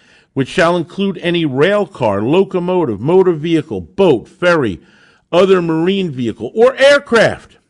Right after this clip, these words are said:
and provides passenger service to the general public. Any area, place, building, or structure designed to provide rail passenger service, motor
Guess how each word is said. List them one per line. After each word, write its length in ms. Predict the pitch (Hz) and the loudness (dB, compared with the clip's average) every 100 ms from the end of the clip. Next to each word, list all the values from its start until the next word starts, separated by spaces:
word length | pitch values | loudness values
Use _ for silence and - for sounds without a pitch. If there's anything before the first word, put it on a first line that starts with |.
| _ _ _ _ _ _ _ | _ _ _ _ _ _ _
and 240 | 165 185 147 | -2 -2 -2
provides 480 | 180 202 208 208 | -4 -2 0 -2
passenger 640 | - 202 214 233 208 202 202 | -4 -2 0 -2 -4 -6 -6
service 440 | - 220 202 170 | -2 0 0 -2
to 80 | 180 | -2
the 120 | 175 | -2
general 360 | 160 196 196 196 | -2 -4 -2 -6
public. 520 | - 190 180 107 - _ _ _ _ _ - | -4 -6 -6 -10 -10 _ _ _ _ _ -4
Any 280 | 180 190 170 | 0 0 0
area, 380 | 196 214 190 135 | 2 4 2 -2
place, 400 | - 202 190 - | -2 -2 -2 -2
building, 420 | 127 185 190 165 | 0 2 0 -4
or 80 | 135 | -6
structure 520 | - 180 180 - 147 | -6 -4 -4 -4 -4
designed 540 | 127 110 151 160 175 | -4 -2 -2 0 -2
to 60 | 143 | -6
provide 600 | 139 135 151 156 135 120 _ _ _ _ _ _ _ - | -8 -4 0 0 -2 -6 _ _ _ _ _ _ _ -12
rail 400 | 110 170 226 240 | 0 2 2 2
passenger 480 | 175 147 - 110 104 | 0 -2 -2 -10 -10
service, 420 | - 104 92 120 | -6 -6 -6 -6
motor 480 | 156 208 220 180 | 2 4 4 0